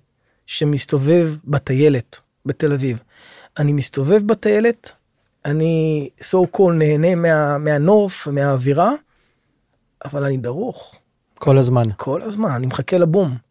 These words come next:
Speaker 1: אני מחכה לבום.
Speaker 2: ו-, ואיך המשפחה, אה, הילדים, האישה, איך הם חיים עם אבא כזה לצורך העניין?
Speaker 1: <laughs> אה, יש הרבה הומור שחור.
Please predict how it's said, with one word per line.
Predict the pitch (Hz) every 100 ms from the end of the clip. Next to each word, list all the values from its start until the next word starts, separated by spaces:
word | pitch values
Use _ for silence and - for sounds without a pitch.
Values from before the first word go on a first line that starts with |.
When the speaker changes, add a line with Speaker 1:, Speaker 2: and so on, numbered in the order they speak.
| _ _ _ _ _ -
Speaker 1:
אני | - 139
מחכה | 135 139 170
לבום. | 156 143 135 117 _ _ _ _ - - - _
Speaker 2:
ו-, | 120 113 120 -
ואיך | 120 127 -
המשפחה, | 165 135 - - 110 - 131 123 123 120 120
אה, | 123 120 117 117
הילדים, | 120 123 120 113 127 131 127 120
האישה, | 113 - 135 117
איך | 120 113
הם | 143
חיים | - - 117 120
עם | 117 117 113 - _ _ _ -
אבא | 135 123 135
כזה | - 117 110 117
לצורך | 113 107 110 104
העניין? | 117 113 110 113 127 - - - - - - _ _ -
Speaker 1:
<laughs> | - - 165 113 131 - _ _ - - - - - - _ _ -
אה, | 135 139 151 165 165 156 156 139 - - - - -
יש | 123 165
הרבה | 165 156
הומור | 170 156 160
שחור. | 143 151 - 131